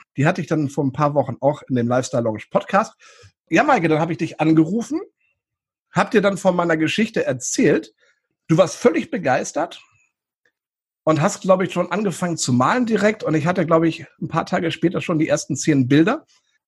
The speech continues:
Wo ich gesagt habe, „Wow, wie geil ist das denn?“ Weil das waren eigentlich so, ja, es war halt jetzt nicht dieses typische Semikolon,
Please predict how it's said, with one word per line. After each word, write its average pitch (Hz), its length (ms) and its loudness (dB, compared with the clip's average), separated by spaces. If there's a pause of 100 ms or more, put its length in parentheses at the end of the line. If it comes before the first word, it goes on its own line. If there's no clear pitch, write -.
(180)
Wo - 80 2
ich 160 80 -2
gesagt 160 280 2
habe, 156 300 -6
„Wow, 170 420 4
wie 180 140 0
geil 165 300 2
ist 160 180 -8
das 214 240 -2
denn?“ 156 400 0 (220)
Weil 143 100 2
das 180 160 0
waren 170 160 4
eigentlich 170 320 -2
so, 170 300 2 (400)
ja, 151 140 2
es - 180 -2
war 170 140 4
halt 185 120 2
jetzt 180 160 -2
nicht 175 140 -2
dieses 160 220 -2
typische 226 440 2
Semikolon, 160 840 2